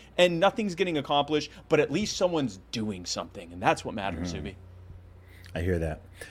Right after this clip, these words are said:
Speaker 2: Spike, speaking for your own country, the U S A,
Speaker 1: Hmm.
Speaker 2: what are some, what, what, what are some of the laws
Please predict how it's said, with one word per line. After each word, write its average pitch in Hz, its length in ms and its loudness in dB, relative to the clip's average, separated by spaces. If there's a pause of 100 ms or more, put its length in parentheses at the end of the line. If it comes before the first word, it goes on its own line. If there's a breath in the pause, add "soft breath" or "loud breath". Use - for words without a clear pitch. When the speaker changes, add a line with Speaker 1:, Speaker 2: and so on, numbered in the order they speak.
Speaker 2:
Spike, - 360 2
speaking 156 400 -2
for 143 160 2
your 120 180 4
own 101 220 2
country, 82 460 -4 (120)
the 80 100 -4
U 85 180 0
S 82 180 -4
A, 71 200 -4 (640)
Speaker 1:
Hmm. 156 140 -12 (480)
Speaker 2:
what 170 340 4
are 269 140 4
some, 107 680 6 (1500)
what, 156 320 4
what, 180 420 4
what 170 180 4
are 220 100 6
some 165 240 4
of 135 100 4
the 98 420 4
laws 90 1000 2